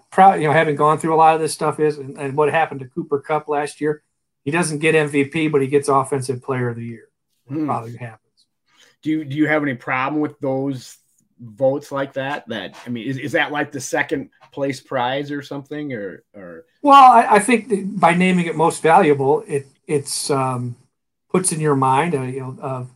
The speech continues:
Speaker 1: what's the most valuable? What's the, you know, and, and most valuable in this league is always,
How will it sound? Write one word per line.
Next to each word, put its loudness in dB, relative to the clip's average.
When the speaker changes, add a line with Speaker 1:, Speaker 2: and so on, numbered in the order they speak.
Speaker 1:
what's -4
the -2
most 2
valuable? 4
What's -6
the, 0
you -2
know, -2
and, -4
and -4
most 0
valuable 2
in -2
this -8
league -2
is 2
always, 0